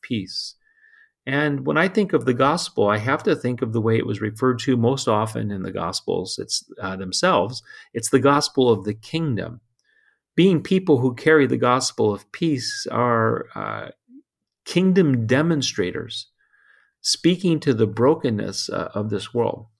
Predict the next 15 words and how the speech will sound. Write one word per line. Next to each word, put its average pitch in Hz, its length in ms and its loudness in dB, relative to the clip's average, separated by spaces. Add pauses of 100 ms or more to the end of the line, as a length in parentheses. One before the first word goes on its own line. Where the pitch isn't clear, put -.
We're 143 140 6
moving 165 440 4
forward. 139 560 2 (540)
Uh, 110 260 -2
we're, 131 380 4
we're 131 240 2
people 175 460 2
who, 127 580 2
uh, 52 460 -6 (1000)
know 143 340 8
that 165 200 6
we're 135 280 4
in 123 80 2
a 113 80 2
battle. 113 580 0